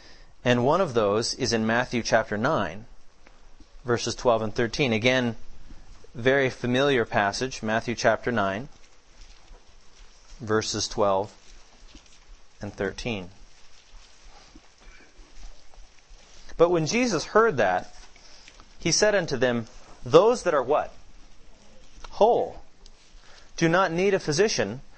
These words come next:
but those that are sick. But go and learn what that means. I will have mercy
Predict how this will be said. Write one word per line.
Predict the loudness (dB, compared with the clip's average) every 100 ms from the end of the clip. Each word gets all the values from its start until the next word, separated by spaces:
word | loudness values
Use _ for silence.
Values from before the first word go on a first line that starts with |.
| -20 -8 4
but | 6 6
those | 2 4 2 0 -4 -8 -2
that | 2
are | 4 4 2 -2 -16 -18 -18 -18 -20 -20 -12
sick. | -4 -2 0 -2 -8 -18 -20 -20 -20 2
But | 4 4
go | 4 4 4
and | 2 0
learn | 2 2 4 4 2 -2 -8 -16 -6
what | -2 2
that | 4 4
means. | 0 -2 -2 -4 0
I | 2
will | 2
have | 0 0
mercy | 0 0 0 0 -2